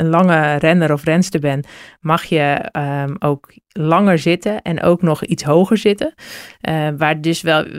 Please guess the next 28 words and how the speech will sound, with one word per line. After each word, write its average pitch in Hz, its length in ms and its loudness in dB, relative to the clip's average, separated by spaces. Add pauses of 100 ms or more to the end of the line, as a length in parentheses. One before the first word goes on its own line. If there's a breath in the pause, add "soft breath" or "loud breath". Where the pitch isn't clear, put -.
(120)
wel 165 240 4
weer 156 140 4
andere 175 280 2
sturen 180 400 0
bij 170 180 2
kunnen 170 260 -2
komen 165 280 0
kijken, 165 560 0
waarmee 151 380 0
je 147 340 2
beter 156 420 0
stuur 151 340 -2
kan 170 180 2
maken. 165 420 -2 (440 loud breath)
Ehm, 160 600 2
daar 170 220 2
was 208 160 2
ik 214 60 -4
wel 208 120 4
mee 180 160 4
begonnen 214 460 0
afgelopen 196 600 2
december 190 680 2
met 180 200 0
die 185 100 2
metingen, 175 600 2
maar, 151 260 2
ehm, 147 380 2